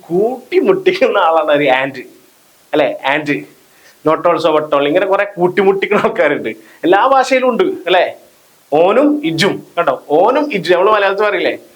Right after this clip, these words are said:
അവളും അവനും, കേട്ടോ? അതിലൊക്കെ ഒരു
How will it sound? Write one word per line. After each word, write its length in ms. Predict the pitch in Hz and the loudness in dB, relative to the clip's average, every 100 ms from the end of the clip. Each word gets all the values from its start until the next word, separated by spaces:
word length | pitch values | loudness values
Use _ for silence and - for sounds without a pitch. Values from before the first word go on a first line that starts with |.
| _ | _
അവളും 640 | 151 160 190 233 349 440 - - - | -2 0 2 2 2 0 -4 -6 -2
അവനും, 580 | 147 151 156 160 - - _ _ - | 0 0 -2 -4 -10 -14 _ _ -4
കേട്ടോ? 240 | - 214 175 | 0 0 0
അതിലൊക്കെ 320 | 175 233 - | 0 -2 0
ഒരു 160 | 254 | -2